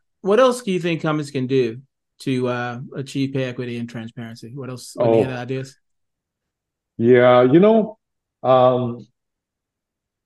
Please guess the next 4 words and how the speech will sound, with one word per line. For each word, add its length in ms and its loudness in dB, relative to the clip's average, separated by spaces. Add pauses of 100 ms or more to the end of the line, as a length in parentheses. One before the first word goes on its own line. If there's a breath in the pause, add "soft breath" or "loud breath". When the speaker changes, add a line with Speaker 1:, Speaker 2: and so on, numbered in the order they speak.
(600)
Speaker 2:
the, 840 2
the 100 0
pay 320 2
equity 840 2